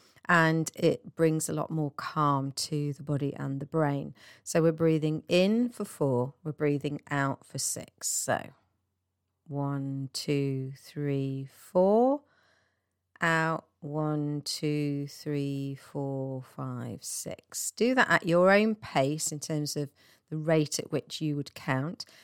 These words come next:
If six feels too much, then drop the in-breath down to three and breathe out for five.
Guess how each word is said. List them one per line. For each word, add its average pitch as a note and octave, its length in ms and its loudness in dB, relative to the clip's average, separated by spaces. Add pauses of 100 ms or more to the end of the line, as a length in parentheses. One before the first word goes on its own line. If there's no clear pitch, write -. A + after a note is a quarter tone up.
(180)
If A3 180 2
six - 400 2
feels G#3+ 380 6
too G#3+ 300 2
much, F#3 600 2
then E3+ 500 2
drop - 420 2
the D#3+ 100 2
in-breath F3 640 2
down D#3 260 2
to - 140 -8
three D#3+ 600 -4
and E3+ 200 -2
breathe F3+ 240 2
out F3 240 0
for - 120 -14
five. D3 480 4